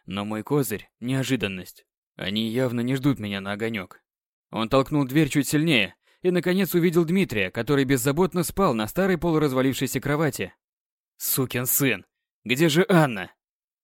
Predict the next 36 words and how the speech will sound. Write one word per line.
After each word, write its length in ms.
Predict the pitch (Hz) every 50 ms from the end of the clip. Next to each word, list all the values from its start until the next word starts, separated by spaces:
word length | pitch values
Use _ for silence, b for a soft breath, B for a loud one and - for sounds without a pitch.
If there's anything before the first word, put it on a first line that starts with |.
| _ _ _ -
Он 180 | - 104 110
бесшумно 460 | 110 127 123 - - 180 220 202 190 180
вошёл 340 | 170 156 131 - 170 185
в 60 | 160 -
слабо 280 | 156 160 160 151 151
освещённое 540 | 147 - - 139 127 - 147 139 139 139 135
помещение 680 | 131 139 139 139 - - 175 156 127 110 92 90 87 _ _ _
и 80 | - 139
остолбенел. 680 | 139 135 117 - 135 131 117 127 120 110 98 90 - _ _ _ _ b b b b b
Анна 240 | b 139 160 165 160
лежала 360 | 156 156 151 135 165 160 156
на 100 | 151 151
полу 240 | 131 156 147 147 151
без 140 | 143 156 143
чувств, 440 | - - 165 123 - - - _ _ _ _ _ _ _ _ _ _ -
прикованная 580 | - 110 110 - 156 185 180 175 170 165 160 160
железной 420 | 143 160 160 160 156 147 151 143
цепью 360 | - - 190 175 127 127 117
к 40 | -
противоположной 760 | - 131 127 - 143 135 117 143 139 151 170 170 151 165 160
от 80 | 151
кровати 400 | - - 147 147 143 147 135 151
стене. 440 | 139 - - 156 156 135 104 92 - _ _ _ _ _
Всё 220 | - - - 147 139
её 200 | 135 131 135 127
тело 280 | - - 156 147 143
было 280 | 131 127 143 139 139 135
изранено, 500 | 127 131 156 160 143 123 104 95 95 - _ b b b b b b
одежда 440 | b 127 135 131 175 185 147 143 143
порвана, 480 | - 147 160 175 156 123 113 104 98 92
спутанные 480 | - - - 156 139 156 147 143 143 139
волосы 400 | 131 165 170 160 151 - 156 143
разметались 520 | 143 131 135 135 123 - 139 135 135 127
по 100 | - 135
грязному 440 | 117 127 127 123 120 127 131 131 127
полу, 340 | - 151 139 113 95 92